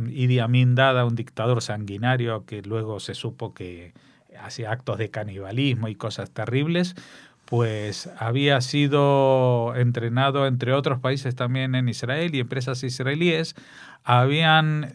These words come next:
diseñado el aeropuerto de Entebbe, donde estaban retenidos. Con lo cual, una vez que se tuvo la inteligencia, eh, la información sobre en qué hangar o en qué, en qué edificio estaban alojados,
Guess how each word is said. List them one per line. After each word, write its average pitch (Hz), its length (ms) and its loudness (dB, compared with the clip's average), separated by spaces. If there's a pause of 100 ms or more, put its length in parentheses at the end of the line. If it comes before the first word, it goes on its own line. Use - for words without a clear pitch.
(140)
diseñado 147 760 2
el 139 140 2
aeropuerto 123 800 0
de 113 260 -2
Entebbe, 101 460 -6
donde 110 240 -4
estaban 120 340 2
retenidos. 104 560 -8
Con 117 160 -6
lo 120 140 -2
cual, 143 340 2 (380)
una 127 260 2
vez 131 140 -2
que 127 160 -8
se 123 160 -8
tuvo 131 260 -4
la 123 80 0
inteligencia, 117 800 -4
eh, 104 540 -10
la 107 80 -10
información 113 760 -2 (320)
sobre 123 480 0
en 117 140 -2
qué 156 240 2
hangar 127 460 2
o 107 80 -6
en 101 120 -8
qué, 110 680 -6
en 104 120 -8
qué 117 160 -6 (220)
edificio 117 560 -2
estaban 117 460 -2
alojados, 120 540 -4